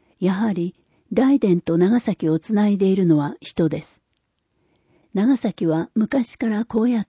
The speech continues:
て国境を越えた人と人のつながりを作り、それを過去から未来へと大切に紡いできました。そういう町なのです。雷電にはたくさんの友人たちがいます。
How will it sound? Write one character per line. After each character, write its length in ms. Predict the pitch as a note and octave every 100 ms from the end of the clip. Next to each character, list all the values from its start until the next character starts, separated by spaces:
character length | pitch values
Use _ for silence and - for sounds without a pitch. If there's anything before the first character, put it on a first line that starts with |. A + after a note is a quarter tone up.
| _
て 160 | G3+ - _ _ _ -
国 160 | G3 F3+ -
境 340 | C#4 C4+ C4
を 40 |
越 240 | B3 B3+ A3+
え 60 |
た 280 | A#3+ F#3+ F#3+
人 260 | - - B3+
と 160 | - A#3
人 260 | - A3
の 120 | G#3
つ 140 | G#3 G#3+
な 120 | A3+
が 120 | A3
り 140 | G#3+ G3+
を 100 | G#3
作 260 | - -
り、 140 | G3 - _ _ _ _
そ 180 | - A3+
れ 140 | G3+ G3+
を 240 | G3 G#3
過 140 | - C4+
去 160 | C4+
か 100 | A3
ら 100 | F3
未 160 | F3 A#3+
来 300 | A#3 F#3+ E3+
へ 60 |
と 280 | D#3+ D3+ - -
大 200 | G#3+ B3+
切 260 | C4 -
に 120 | A#3 A3+
紡 300 | A3 A#3+ A3+
い 60 |
で 120 | D#3+
き 120 | D3+ D#3
ま 120 | D#3+
し 120 | -
た。 160 | - - _ _ _ _ _ _ _ _ _
そ 260 | - A3+
う 60 | C#4
い 80 | C4
う 140 | C4
町 280 | A3 G#3+ G#3+
な 120 | G#3+
の 120 | E3+
で 120 | D3 D3
す。 180 | - _ _ _ _ _ _ _ _ _ _ _ -
雷 260 | - C4+ C4
電 240 | G#3 F3+
に 120 | E3+ D#3
は 200 | D#3+ -
た 160 | A3 A#3
く 60 |
さ 180 | - C#4
ん 80 | A#3+
の 140 | G3+
友 220 | F3 A3 A#3
人 180 | A#3+
た 140 | F3+ D#3
ち 140 | -
が 100 | D#3
い 120 | D3+
ま 140 | C#3+ D3+
す。 180 | -